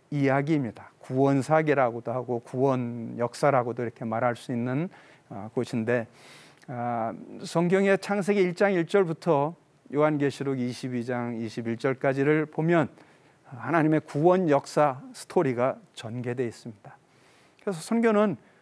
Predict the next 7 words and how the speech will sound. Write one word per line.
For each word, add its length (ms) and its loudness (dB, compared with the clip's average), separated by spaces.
우리가 240 4
이 160 2
하나님의 560 0
구원 480 0
역사에 640 0
동참하는 640 0
것이고, 540 -2